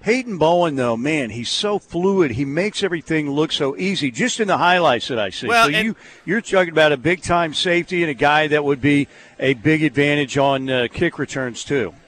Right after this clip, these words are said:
Speaker 2: And that's what's <laughs> wild about watching him play, Steely. It's just, he's one of those gifted individuals that just has the capacity to make everything look super easy.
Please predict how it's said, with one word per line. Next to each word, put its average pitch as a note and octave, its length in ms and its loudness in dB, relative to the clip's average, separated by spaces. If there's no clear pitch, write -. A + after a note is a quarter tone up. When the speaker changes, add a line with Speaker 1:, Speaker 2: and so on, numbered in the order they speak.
Speaker 2:
And E3+ 100 -12
that's G3+ 220 -6
what's A#3+ 200 -6
<laughs> A2+ 380 -12
wild D#3 180 -2
about C3+ 280 -6
watching C3+ 420 -8
him C3+ 240 -12
play, A2+ 400 -6
Steely. A2+ 640 -10
It's - 180 -14
just, E3 240 -10
he's F3 240 -8
one F#3 200 -4
of C4+ 80 -4
those F3+ 260 2
gifted F3 500 -4
individuals D3 960 -6
that A#2 100 -10
just D#3+ 240 -10
has F#3 260 -4
the D3 100 -8
capacity D#3 800 -10
to D3+ 100 -6
make D3+ 340 -4
everything D#3 540 -4
look A#2 300 -12
super D#3+ 800 -4
easy. A2+ 400 -10